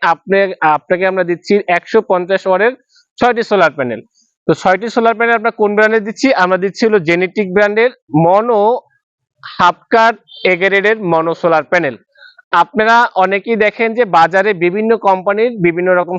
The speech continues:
সোলার প্যানেল পাওয়া যায়, কেউ একটু কমে পায়, কেউ একটু বেশিতে পায়। কমন প্রশ্ন সবারই থাকে যে, "সুজন ভাই, আসলে এত কমে আরেকজন দিচ্ছে, আপনি কেন দিতে পারতেছেন না? বা আপনি আমাদের এটা যদি ফুল সেটআপ করেন, তাহলে কত টাকা লাগতে পারে?" আসলে আমি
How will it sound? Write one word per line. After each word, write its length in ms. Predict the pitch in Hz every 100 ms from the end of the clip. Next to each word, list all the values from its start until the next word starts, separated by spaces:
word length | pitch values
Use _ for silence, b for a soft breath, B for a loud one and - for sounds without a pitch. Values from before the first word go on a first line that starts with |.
| -
সোলার 220 | 180 175
প্যানেল 220 | 190 196
পাওয়া 260 | 185 202 202
যায়, 160 | 233
কেউ 280 | 214 190 185
একটু 260 | 170 - 175
কমে 260 | 180 170 185
পায়, 220 | 208 220
কেউ 180 | 202 170
একটু 180 | - 147
বেশিতে 360 | 147 151 147 151
পায়। 200 | 123 110 _ b b b b _ _ _ _
কমন 280 | 175 196 220
প্রশ্ন 320 | 240 226 254
সবারই 340 | 233 208 208
থাকে 280 | 208 226 226
যে, 100 | 233
"সুজন 320 | 220 180 185
ভাই, 100 | 196
আসলে 360 | 185 - 202 214 -
এত 200 | 180 -
কমে 600 | 208 - 185 202 214 196 -
আরেকজন 420 | 165 175 175 196
দিচ্ছে, 280 | 196 - 254
আপনি 260 | 156 185
কেন 200 | 180 190
দিতে 200 | 170 160
পারতেছেন 440 | 170 165 - 175 202
না? 240 | 214 269 - b b 151
বা 120 | 156 -
আপনি 640 | 180 180 220 233 214 247 208 _ -
আমাদের 360 | 170 185 196
এটা 400 | 196 202 202 202 180
যদি 220 | 180 185
ফুল 280 | - 185 190
সেটআপ 280 | 190 196
করেন, 200 | 190 240
তাহলে 160 | 214 190
কত 160 | 180 170
টাকা 180 | 156 147
লাগতে 280 | 139 - 127
পারে?" 180 | 117 127
আসলে 360 | - 185 220 226 _ _ _
আমি 560 | 151 156 180 220 233 220